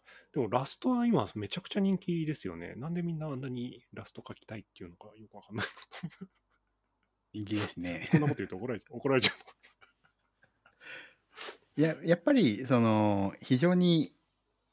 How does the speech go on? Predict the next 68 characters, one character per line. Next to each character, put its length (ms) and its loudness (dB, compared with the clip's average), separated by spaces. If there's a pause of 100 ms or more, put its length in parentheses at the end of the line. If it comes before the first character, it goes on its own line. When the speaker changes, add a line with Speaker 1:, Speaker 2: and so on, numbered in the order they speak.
(260)
Speaker 2:
型 260 2
安 180 8
全 180 4
に 80 -2
書 140 -6
け 140 0
る 60 4
っ 40 2
て 140 -10
い 40 -4
う 60 -6
の 80 -10
は、 260 -12
ま 360 -12 (800)
あ、 120 -12
Speaker 1:
は 80 -12
い。 240 -18 (220)
Speaker 2:
い 80 -6
ろ 160 0
い 20 0
ろ 340 0
な 240 0
苦 220 -8
し 140 -6
み 160 -2
を 260 -2 (600)
乗 100 -6
り 60 -6
越 220 -2
え 40 -4
て、 320 -12 (280)
あ 100 -8
る 80 -8
い 80 -4
は 100 -6
乗 160 -8
り、 240 -12
乗 140 -8
り 80 -10
越 180 -6
え 80 -4
ら 140 -6
れ 120 -6
ず 140 -14
に、 240 -12 (960)
難 240 -8
し 160 -6
い 20 -6
状 140 -6
況 160 -10
に 100 -6
あ 80 -6
る 220 -10 (180)
皆 160 -8
さ 140 -8
ん 60 -10
と 100 -16
し 80 -16
て 100 -10
は、 220 -10 (960)
Speaker 1:
は 880 -18
あ。 20 -20
Speaker 2:
な 60 -14
ん 40 -14
と 80 -14
い 60 -12
う 80 -14
か、 240 -12